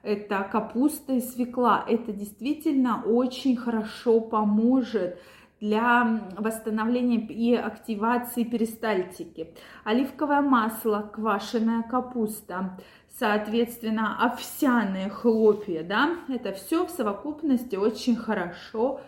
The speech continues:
помогает для вашего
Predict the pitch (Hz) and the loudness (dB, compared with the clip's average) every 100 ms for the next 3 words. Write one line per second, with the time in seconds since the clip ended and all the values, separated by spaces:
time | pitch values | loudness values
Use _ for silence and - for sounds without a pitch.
0 | - _ 214 240 240 233 202 202 190 208 | -20 _ -2 4 4 4 -2 -2 2 4
1 | 240 196 185 175 175 - _ 196 214 240 | 4 2 0 -2 -6 -16 _ -2 4 6
2 | 208 165 - - 190 185 220 196 196 - | 4 0 -6 -14 -10 0 2 2 0 -4
3 | - 294 320 330 | -6 0 2 2